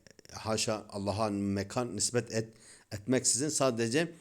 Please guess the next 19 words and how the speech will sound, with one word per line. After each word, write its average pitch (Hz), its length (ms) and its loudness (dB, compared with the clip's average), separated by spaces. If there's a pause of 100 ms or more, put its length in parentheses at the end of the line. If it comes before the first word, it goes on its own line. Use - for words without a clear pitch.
(140)
gramer 117 580 8
açısından 101 840 2
dedim 101 300 0
Allahu 104 440 2
mütemekkinun 98 1000 -2
bi 98 80 -2
mekanin. 92 540 -4 (440)
Yani 98 140 0
manayı 107 460 4
düşünmeksizin 113 840 0 (280)
sadece 123 440 6
gramer 117 600 4 (420)
a-, 117 380 -2
açısından 117 600 6
mana 123 360 6
anlaşılsın 113 840 4
diye. 98 220 4
Yoksa 101 420 0
haşa 127 320 2